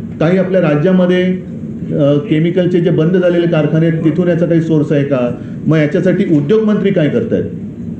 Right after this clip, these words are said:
का? त्यांचे वेगळे काही उद्योग सुरू आहेत? तर हे बंद असलेले कारखाने इकडे कोण इन्स्पेक्शन करतंय का? यांचे कारभार, जे काही कारभारी आहेत, अधिकारी आहेत, ते तिकडे पाहतायत का? अशा अनेक गोष्टी आहेत, पण हे जे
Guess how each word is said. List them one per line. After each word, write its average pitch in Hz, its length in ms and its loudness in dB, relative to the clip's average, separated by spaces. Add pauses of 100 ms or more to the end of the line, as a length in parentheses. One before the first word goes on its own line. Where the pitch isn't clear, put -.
(240)
का? 156 80 2
त्यांचे 160 300 0
वेगळे 180 400 2
काही 185 180 2
उद्योग 165 240 2
सुरू 139 240 2
आहेत? - 140 0 (840)
तर 190 120 2 (320)
हे 165 120 2
बंद 156 300 2
असलेले 196 340 2
कारखाने 175 440 0
इकडे 180 180 2
कोण 185 240 2
इन्स्पेक्शन 165 400 0
करतंय 165 360 0
का? 127 400 0
यांचे 139 240 0
कारभार, 143 760 -2
जे 147 100 0
काही 175 180 0
कारभारी 165 460 2
आहेत, 160 160 0
अधिकारी 160 380 2
आहेत, 156 120 0
ते 160 60 0
तिकडे 160 220 0
पाहतायत 143 400 0
का? 113 380 0 (200)
अशा 147 240 0
अनेक 185 240 2
गोष्टी 160 320 0
आहेत, 123 120 0 (240)
पण 185 100 4
हे 165 340 2
जे 202 140 2